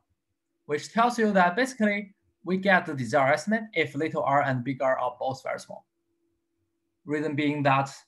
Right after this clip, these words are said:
uh, you can cut the cone into small chunks. And each small chunk, each small thin slice of the cone, you can approximate the cone by a, uh,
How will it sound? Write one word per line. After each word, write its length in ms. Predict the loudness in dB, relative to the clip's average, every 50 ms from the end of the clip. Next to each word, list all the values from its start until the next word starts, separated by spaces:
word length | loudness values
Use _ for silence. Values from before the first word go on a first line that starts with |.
| _ _ _ _ _ _ _ -6
uh, 260 | -2 0 0 0 -2 -4
you 140 | -8 -8 -6
can 200 | -6 -6 -6 -6
cut 400 | -6 0 4 4 4 4 2 -2 -10 -8
the 240 | -4 -4 -4 -4 -6 -14 _ _ _ _ _ _ _ 0
cone 380 | 2 4 4 4 4 0 -2
into 500 | -2 -2 -4 -2 0 0 0 0 0 -4 -10 _ _ _ _ _
small 360 | _ -8 -2 2 4 4 4 2
chunks. 520 | 2 -2 -4 -4 -4 -10 -18 -20 -20 -20 _ _ _ _ _ _ _ _ _ _ _ _ _ _ _ _ _ _ _
And 160 | -4 -4 -4
each 180 | -4 -6 -8 -8
small 340 | -10 -8 -2 0 0 0 0
chunk, 300 | 0 0 -2 -2 -2 -6 -8
each 120 | -8 -10 -10
small 340 | -10 -8 -4 -2 -2 -2 -2 -6 -10 -12 -6
thin 160 | -2 0 0
slice 460 | 0 -2 0 2 2 2 2 0 -2 -4
of 200 | -4 -4 -4 -8
the 80 | -12
cone, 300 | -8 -6 -4 -4 -4 -6 -10 _ _ _ _
you 80 | -14 -4
can 180 | -2 0 0
approximate 800 | 0 -2 -4 -2 -2 -2 -2 -2 -4 -6 -4 -4 -4 -6 -8 -10
the 100 | -12 -12
cone 360 | -12 -4 -4 -4 -4 -4 -8 -2
by 320 | 0 2 2 2 0 -2 -8 _ _ _ _ _ _ -4
a, 300 | -4 -2 -2 -4 -8 -14 -20 _ _ _ _ _ _ _ -18 _
uh, 220 | -6 -6 -6 -6